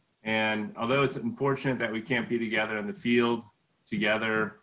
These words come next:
uh, looking at crops and talking about what's happening in a specific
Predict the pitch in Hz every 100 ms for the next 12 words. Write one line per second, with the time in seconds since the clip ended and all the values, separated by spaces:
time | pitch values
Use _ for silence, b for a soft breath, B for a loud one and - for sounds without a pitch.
0 | _ - 95 95 95 104 117 107 98 -
1 | 113 110 110 - 101 95 107 107 107 101
2 | 101 101 101 107 101 101 202 196 190 190
3 | - 202 - 202 190 -